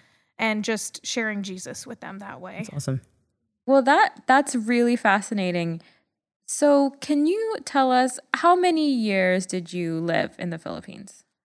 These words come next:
Speaker 1: So I was born there, and when I was nineteen, I went to college. So I lived there pretty much that whole time, except when we'd come to the States for what we called stateside assignments. So a total of sixteen out of nineteen years,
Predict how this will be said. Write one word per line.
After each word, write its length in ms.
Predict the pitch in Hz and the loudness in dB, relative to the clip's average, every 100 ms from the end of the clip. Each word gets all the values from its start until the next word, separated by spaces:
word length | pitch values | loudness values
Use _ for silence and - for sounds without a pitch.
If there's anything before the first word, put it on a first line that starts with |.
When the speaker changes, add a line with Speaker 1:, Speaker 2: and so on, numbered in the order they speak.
| _ - | _ 0
Speaker 1:
So 100 | 262 | 4
I 80 | |
was 160 | 311 302 | 4 2
born 300 | 330 311 285 | 0 0 0
there, 400 | 247 247 349 370 240 | 0 0 0 -4 -8
and 420 | 233 226 220 220 | -4 0 0 0
when 100 | 214 | 0
I 120 | 214 | 2
was 180 | 220 233 | 0 -2
nineteen, 380 | 233 - - 247 | -2 -4 -6 -4
I 80 | 220 | -4
went 140 | - | -6
to 60 | 262 | -14
college. 680 | - 330 311 220 196 202 | -2 2 2 2 -2 -4
So 120 | - | -4
I 140 | 208 240 | -2 0
lived 200 | 311 339 | -2 -2
there 140 | 349 | -4
pretty 240 | - 302 277 | -4 -6 -6
much 360 | 262 - - _ _ _ - | -6 -8 -14 _ _ _ 0
that 160 | 240 | 0
whole 220 | 233 269 269 | 2 -2 -2
time, 340 | 262 254 240 | 0 2 0
except 480 | - - - 269 262 | -6 -6 0 0 -2
when 120 | 254 | -10
we'd 200 | 233 214 | -10 -10
come 180 | - 226 | -8 -8
to 80 | 214 | -8
the 100 | 214 | -10
States 460 | - 196 202 - - | -10 -8 -10 -12 -12
for 320 | 214 202 208 | -10 -10 -10
what 120 | 220 220 | -12 -10
we 80 | |
called 240 | 220 208 196 | -10 -8 -8
stateside 460 | - 214 - 233 | -8 -10 -8 -8
assignments. 480 | 214 262 320 359 - | -6 -4 -4 -6 -6
So 60 | 240 | -4
a 40 | |
total 220 | 226 262 | 0 0
of 80 | 240 | 0
sixteen 500 | - 254 - 254 233 | -4 -12 -10 -10 -8
out 140 | 214 226 | -6 -6
of 100 | 202 | -6
nineteen 400 | 196 214 196 185 | -8 -10 -14 -14
years, 380 | 190 185 - | -14 -14 -14